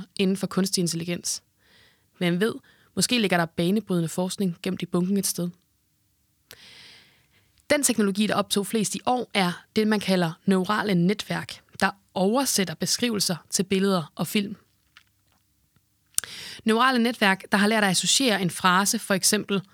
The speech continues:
to giraffer i galop hen over Storebæltsbroen, med en række pixelværdier, der tilsammen danner et billede af netop det. Og så er kunstig intelligens blevet tilgængelig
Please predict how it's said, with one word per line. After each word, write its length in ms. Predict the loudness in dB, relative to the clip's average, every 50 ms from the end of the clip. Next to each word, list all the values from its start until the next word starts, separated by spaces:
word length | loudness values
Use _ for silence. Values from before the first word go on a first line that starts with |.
| _ _ _ _ _ _ _ _ _ 0 2
to 240 | 2 2 2 -2 0
giraffer 440 | 0 2 6 6 6 4 4 0 -2 -2
i 80 | -4
galop 400 | -4 -2 -2 0 0 -2 -2 -6 -20 _ _
hen 200 | 0 0 2 2
over 140 | 0 -2 -2
Storebæltsbroen, 800 | -2 0 0 0 2 2 0 0 0 0 -2 -2 -2 -2 -6 -10 -14 _ _ _ -20 -20 -20 -18 -18 -20 -10 -4 0
med 140 | 2 2 4
en 160 | 4 4 4
række 260 | 4 4 2 0 -2 -4 -4
pixelværdier, 680 | -4 0 2 2 4 4 4 4 4 2 0 -2 -2 -4 -6 -10 _ _ -2 0
der 60 | 2
tilsammen 400 | 2 4 4 4 4 4 4 2
danner 260 | 2 2 4 2 2 2
et 120 | 0 -2 0
billede 340 | 2 2 2 2 0 -2 -2 0
af 120 | 2 2
netop 300 | 2 2 2 -2 -4 -4
det. 120 | -6 -6 -6 _ _ _ _ _ _ _ _ _ _ _ _ _ _ _ _ _ _ _ _ _ _ _ _ _ _ -10 -4 0
Og 100 | 2 4
så 100 | 4 4
er 60 | 2
kunstig 440 | 2 0 0 0 2 0 0 2 2
intelligens 500 | 2 2 2 2 2 2 2 2 0 0
blevet 160 | 0 0 2
tilgængelig 480 | 0 0 0 0 -2 -2 -4 -4 -6